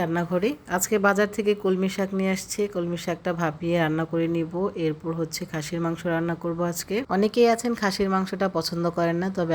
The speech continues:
আমার বাসায় সবাই খাসির মাংস অনেক বেশি পছন্দ করে। আর কুরবানির পর আসলে খাসির মাংস এখনো রান্না করা হয়নি, যেহেতু বাসায় ওই রকম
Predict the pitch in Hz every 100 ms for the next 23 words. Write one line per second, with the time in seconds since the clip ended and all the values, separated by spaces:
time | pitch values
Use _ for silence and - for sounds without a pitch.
0 | 160 165 170 165 190 175 175 156 160 165
1 | 175 185 170 165 165 165 151 156 156 151
2 | 165 160 160 175 165 165 170 170 240 190
3 | 160 - 185 185 190 196 190 185 185 185
4 | 185 185 160 175 165 165 165 160 - 170
5 | 156 147 156 160 160 165 160 165 233 -
6 | - 202 196 220 233 190 180 185 214 208
7 | 214 208